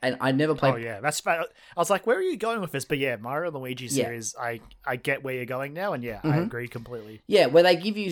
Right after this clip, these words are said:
Speaker 1: like, some control over what's happening when you choose those attacks. So,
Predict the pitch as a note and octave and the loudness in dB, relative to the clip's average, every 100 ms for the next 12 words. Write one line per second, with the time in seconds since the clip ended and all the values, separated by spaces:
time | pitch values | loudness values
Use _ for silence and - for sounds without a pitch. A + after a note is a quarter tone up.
0 | D#3+ F3 E3 - - F3+ F3 F3 E3+ F3+ | 4 4 4 0 4 6 4 -2 -2 -2
1 | D3+ D#3+ D3 C3+ B2 C3+ B2+ B2 C3 - | 4 6 6 4 4 4 4 4 2 0
2 | C#3 - B2+ B2 A#2 B2 A#2 A2+ - C#3+ | -4 -2 -2 -4 -2 -2 -4 -6 0 0
3 | A2+ G2+ G#2 A2+ - - - A#2 A2 | 0 -2 -4 -4 -6 -8 -2 0 0